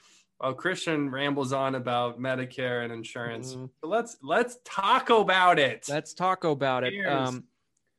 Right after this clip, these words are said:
Speaker 2: just real quickly before, before I jump into our topic today,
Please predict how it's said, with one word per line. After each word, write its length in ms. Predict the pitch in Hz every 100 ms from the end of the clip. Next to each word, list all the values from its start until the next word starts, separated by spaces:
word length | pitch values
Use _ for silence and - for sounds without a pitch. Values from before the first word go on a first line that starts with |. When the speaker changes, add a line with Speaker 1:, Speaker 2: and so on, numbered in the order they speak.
| _ _ _ -
Speaker 2:
just 220 | 147 147
real 160 | 170 185
quickly 520 | - 175 165 160 160 -
before, 380 | 135 - 147 147
before 300 | 143 147 147
I 40 |
jump 220 | 143 139
into 160 | 135 135
our 100 | 127
topic 400 | - 135 131 120
today, 300 | - 123 117